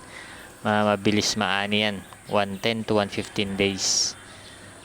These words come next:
So, mga ganun, siguro, pwede pang, ah, pwede na ring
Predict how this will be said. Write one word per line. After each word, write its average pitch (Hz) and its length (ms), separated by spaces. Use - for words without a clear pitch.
So, 107 720
mga 120 400
ganun, 127 240
siguro, 123 560
pwede 113 480
pang, 110 480
ah, 104 320
pwede 127 240
na 127 160
ring 120 560